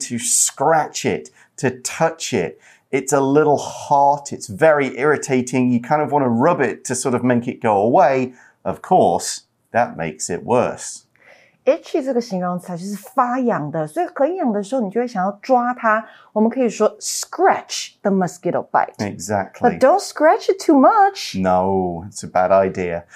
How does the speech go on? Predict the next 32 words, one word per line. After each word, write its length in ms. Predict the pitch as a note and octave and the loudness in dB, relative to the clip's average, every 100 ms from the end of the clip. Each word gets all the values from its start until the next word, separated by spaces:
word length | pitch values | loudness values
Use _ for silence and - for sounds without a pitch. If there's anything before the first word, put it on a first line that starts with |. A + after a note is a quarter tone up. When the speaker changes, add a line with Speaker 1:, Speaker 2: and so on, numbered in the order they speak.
| - - | -14 -2
Speaker 1:
We 120 | D#3+ | 2
could 120 | G3+ | 4
also 320 | A#3+ - F3+ | 4 4 0
describe 540 | C3 B2+ - C3 D3+ F3 | 0 -4 -2 2 2 2
a 40 | |
throat 800 | A#2+ - - B2 C#3+ F3 C#3+ - | -4 -12 -12 -2 2 2 0 -4
as 140 | A2 | -6
feeling 480 | - - G2 F#2+ G#2 - | -6 -4 -4 -4 -6 -4
itchy. 440 | F#3 - - G2 | -4 -4 -6 -4
I 120 | E2 | -4
think 200 | - A#2+ | -2 0
that's 240 | A#2 B2 - | 2 0 0
been 300 | - A#2+ G2+ | 0 2 2
one 180 | G#2 A2+ | 2 0
of 140 | A2+ | 0
the 300 | A#2 A#2 A#2 | 0 0 0
covid 580 | - - C3+ D3 A#2+ - | -8 -2 0 2 0 -2
signs. 500 | - G#2+ E2+ E2+ - | -2 -2 -2 -6 -6
Speaker 2:
Mm. 320 | B3+ C4 F3 | -2 0 0
Speaker 1:
That 200 | D#3+ E3+ | 0 0
kind 240 | - F#3+ F3+ | -2 -4 -4
of 140 | - | -4
itchy 420 | - E3 - D#3 D3 | -4 -4 -4 -6 -6
throat 520 | - C#3+ C3+ G#2+ G2 | -6 -2 0 0 -2
that 160 | G#2+ | -4
makes 320 | G#2 A#2 - A#2 | 0 -2 -2 -8
you 80 | |
feel, 320 | A2+ B2+ A#2 A2 | -6 -2 2 4
"I 100 | A2 | 4
want 220 | A2+ A2 | 2 -2
to 100 | - | -4
keep 300 | A#2 A#2+ | -2 -2